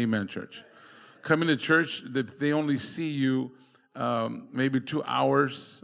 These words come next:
uh, two, four hours, five hours through the week. And, "Hey, praise the Lord, brother. God bless you," and everything else, and everything's wonderful, and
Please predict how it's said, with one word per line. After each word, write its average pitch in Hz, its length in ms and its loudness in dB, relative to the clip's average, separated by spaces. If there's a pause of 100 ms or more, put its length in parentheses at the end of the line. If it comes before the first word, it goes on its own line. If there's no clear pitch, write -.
uh, 110 360 -4 (120)
two, 135 380 -4 (580)
four 139 320 4
hours, 135 420 2
five 131 320 0
hours 131 500 0
through 123 260 0
the 113 80 0
week. 135 540 -2 (600)
And, 117 300 0
"Hey, 139 280 2
praise 143 340 -2
the 131 40 0
Lord, 139 300 -2
brother. 139 240 2
God 131 320 -4
bless 123 320 -4
you," 135 220 0
and 110 100 0
everything 127 420 0
else, 135 360 2
and 113 160 -2
everything's 123 420 -2
wonderful, 131 560 -2
and 104 100 -4